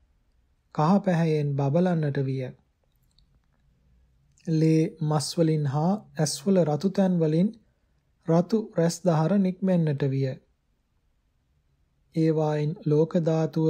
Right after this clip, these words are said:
රත් පැහැයෙන් බබලන්නට විය. ඇට වලින් හා දත් වලින්ද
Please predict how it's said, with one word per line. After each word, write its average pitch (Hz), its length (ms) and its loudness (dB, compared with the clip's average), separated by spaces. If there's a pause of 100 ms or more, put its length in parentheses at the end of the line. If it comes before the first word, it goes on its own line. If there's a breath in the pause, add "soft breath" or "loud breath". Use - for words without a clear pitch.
(100)
රත් 156 300 -2
පැහැයෙන් 180 500 2
බබලන්නට 185 720 -2
විය. 139 220 0 (1300)
ඇට 143 240 -2
වලින් 160 340 0
හා 151 260 -4
දත් 139 320 -4
වලින්ද 151 400 -2